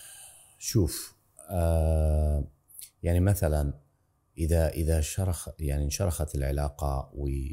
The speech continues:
آه، الثقة هدمت، نوعا ما بتاخد وقت عشان ترجع. يعني اللي أنت بنيته مثلا في عشر سنين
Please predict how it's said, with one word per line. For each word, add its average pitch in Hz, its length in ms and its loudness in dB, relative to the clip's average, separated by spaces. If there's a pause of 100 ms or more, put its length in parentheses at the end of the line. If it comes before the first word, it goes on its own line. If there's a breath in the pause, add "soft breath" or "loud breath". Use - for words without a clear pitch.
(320)
آه، 67 760 -6 (100)
الثقة 76 720 0 (1080 loud breath)
هدمت، 90 600 4 (520)
نوعا 92 200 4
ما 90 180 4
بتاخد 80 380 0
وقت - 300 -6 (420)
عشان 76 280 -2
ترجع. 69 360 -2 (300)
يعني 71 140 -4
اللي 73 120 0
أنت 80 160 0
بنيته 78 380 0
مثلا 82 220 2
في 76 140 -4
عشر 80 220 -2
سنين 95 400 0